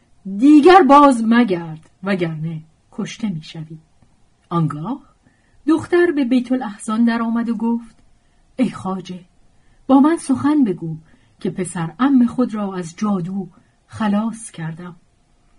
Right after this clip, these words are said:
ملک گفت: "آنچه بایست کرد هنوز نکرده ای." دختر گفت: "ای خواجه، آن کدام است که نکرده ام؟" ملک گفت:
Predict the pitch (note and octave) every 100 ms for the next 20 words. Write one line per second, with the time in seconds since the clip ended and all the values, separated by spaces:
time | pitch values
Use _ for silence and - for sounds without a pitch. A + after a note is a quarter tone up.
0 | _ _ C4 C#4+ D4 - B3+ B3 - _
1 | _ _ _ _ _ _ - G4+ F#4 F4
2 | C4 B3+ B3 A3 A3 - - C4+ C4 C#4
3 | C#4+ - - A#3+ A3+ A#3 B3+ C#4 B3+ A#3
4 | A#3 - D#3 D#3 E3 E3+ E3 - _ _
5 | _ _ _ _ F3 - D#3+ D#3+ D#3 F3+
6 | G3 - _ _ _ _ _ _ _ -
7 | G#3+ F#3+ - A#2 F#3+ A#3 A#3+ G3 F3 -
8 | _ _ _ _ _ - E4+ E4 - D4
9 | C#4 C#4+ F4+ F4 C4+ A#3+ - C4+ B3 A#3
10 | B3+ A3+ A3 A3 G3 F3 - _ _ _
11 | _ _ _ F#3+ E3+ F3 - G3+ G3 A3+
12 | _ _